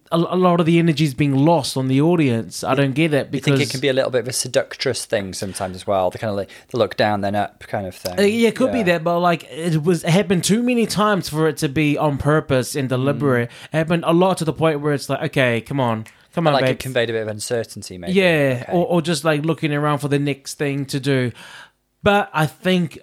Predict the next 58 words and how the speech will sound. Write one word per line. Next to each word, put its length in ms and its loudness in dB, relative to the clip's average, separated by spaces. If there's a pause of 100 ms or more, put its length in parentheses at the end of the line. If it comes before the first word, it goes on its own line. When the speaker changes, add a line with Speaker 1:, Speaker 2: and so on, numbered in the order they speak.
Speaker 1:
she 220 -6
got 180 -4
the, 260 -2
I 60 -2
mean, 160 2
that 220 0
wig 260 0
is 80 -2
on 140 0
point. 400 -6 (240)
That 240 0
wig 240 0
is 100 0
Shakira. 560 -2
Speaker 2:
The 100 0
Speaker 1:
So 180 2
Speaker 2:
look 200 -10
was 140 -12
Speaker 1:
she 140 2
Speaker 2:
great. 100 4
Speaker 1:
literally, 400 2
Speaker 2:
It 60 -8
was 40 -18
Speaker 1:
she 200 -2
Speaker 2:
great. 80 -6
Speaker 1:
found 240 2
Shakira, 520 0
she 140 -2
stalked 420 0
her, 140 0
then 100 0
she 140 -2
scalped 480 0
her, 160 2
made 180 -2
a 60 2
wig 200 -2
from 240 -2
it, 140 -2 (220)
because 340 -2
that 220 2
wig 260 0
is 100 -4
perfect. 560 0 (220)
Speaker 2:
Just 140 -4
Speaker 1:
And 80 4
Speaker 2:
remember 240 2
Speaker 1:
the 120 -2
movement 300 4
was 160 2
perfect, 500 2
and 140 0
it 40 2
was 140 -2
such 220 0
a 60 0
good 120 -2
performance. 560 2